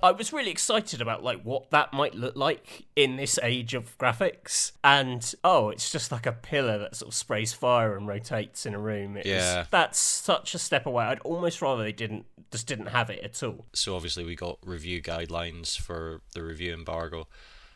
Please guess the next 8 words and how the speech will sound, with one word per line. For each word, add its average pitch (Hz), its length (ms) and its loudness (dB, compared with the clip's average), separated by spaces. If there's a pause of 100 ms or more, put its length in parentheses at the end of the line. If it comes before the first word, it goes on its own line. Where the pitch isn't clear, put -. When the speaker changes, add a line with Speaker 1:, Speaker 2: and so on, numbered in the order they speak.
(220)
Speaker 2:
I 101 40 -6
was 87 140 -4
reading 98 280 -2
through 92 500 -4
them, 101 520 0 (240)
which - 400 -6 (120)
I, 98 140 -6 (180)
I 113 120 -6